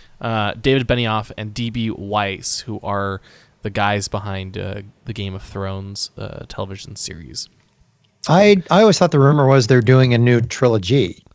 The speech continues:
Speaker 2: so I was hoping that was gonna be the case with
Speaker 1: Yeah,
Speaker 2: this, that
Speaker 1: so
Speaker 2: it's actually a trilogy.
Speaker 1: so they did announce that those guys were doing a trilogy, um,
Speaker 2: Mm-hmm.
Speaker 1: almost a year ago now, I wanna say. Uh,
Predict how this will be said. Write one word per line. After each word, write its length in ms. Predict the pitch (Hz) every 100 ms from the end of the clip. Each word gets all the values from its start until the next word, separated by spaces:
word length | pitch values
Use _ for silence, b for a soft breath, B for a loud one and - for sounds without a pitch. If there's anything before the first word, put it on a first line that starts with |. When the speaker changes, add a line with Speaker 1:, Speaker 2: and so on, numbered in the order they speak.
| _
Speaker 2:
so 140 | - 120
I 100 | 117
was 200 | 104 104
hoping 340 | 170 190 123
that 100 | 107
was 120 | 113 110
gonna 160 | 117
be 100 | 110
the 80 | 104
case 260 | - 127 151
with 80 | 277
Speaker 1:
Yeah, 300 | 262 165 120
Speaker 2:
this, 60 | 110
that 40 |
Speaker 1:
so 60 | 202
Speaker 2:
it's 80 | 170
actually 260 | 107 95
a 20 | 85
trilogy. 460 | 165 117 80 76 _
Speaker 1:
so 260 | - 214 185
they 160 | 175 196
did 200 | 226 294
announce 340 | 202 156 160
that 120 | 143
those 140 | 135 131
guys 220 | 131 117
were 100 | 110
doing 380 | 98 131 147 104
a 40 |
trilogy, 640 | - 104 110 - - - _ _ 113
um, 80 | 104 101 104 104
Speaker 2:
Mm-hmm. 320 | 127 110 95 - _ _ _ _ -
Speaker 1:
almost 300 | 117 196 -
a 40 |
year 260 | 196 107 135
ago 240 | 123 104
now, 160 | 104 107
I 80 | 113
wanna 240 | 127 110
say. 360 | 110 - - - _ _ _ _ _ _
Uh, 360 | - 101 95